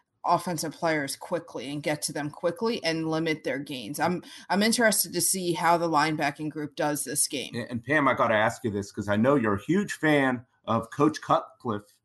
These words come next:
Speaker 2: uh, at Duke, a, you know, by all accounts, a, a, an excellent quarterback coach historically, and a, a very good pl-, uh, play caller, uh, and play designer. You know, he's, he's gonna know, you know,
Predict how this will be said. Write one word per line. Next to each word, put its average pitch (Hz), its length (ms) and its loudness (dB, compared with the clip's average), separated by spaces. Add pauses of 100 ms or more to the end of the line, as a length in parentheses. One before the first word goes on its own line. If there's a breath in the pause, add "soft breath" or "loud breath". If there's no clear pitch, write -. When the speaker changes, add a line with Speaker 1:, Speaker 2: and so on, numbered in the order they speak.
(280)
Speaker 2:
uh, 98 320 2
at 104 200 -2
Duke, 147 280 4 (340 soft breath)
a, 110 360 2 (280)
you 113 140 -8
know, 98 180 -6 (220)
by 120 160 0
all 156 180 4
accounts, 139 560 0
a, 113 220 -6 (180)
a, 98 460 -8
an 98 100 -6
excellent 127 400 -6
quarterback 117 600 0 (380)
coach 107 520 -4 (400)
historically, 110 800 0 (280)
and 107 420 0 (100)
a, 107 220 -4
a 107 60 -4
very 180 260 4
good 196 240 -2
pl-, - 380 -14
uh, 95 260 2
play 185 280 0
caller, 127 640 0 (320)
uh, 98 180 -2
and 104 200 -4
play 180 220 4
designer. 147 640 2 (320 soft breath)
You 123 80 -2
know, 131 180 -2
he's, 180 380 -8
he's 165 420 0
gonna 185 240 4
know, 156 500 2 (300)
you 127 80 -4
know, 127 200 -4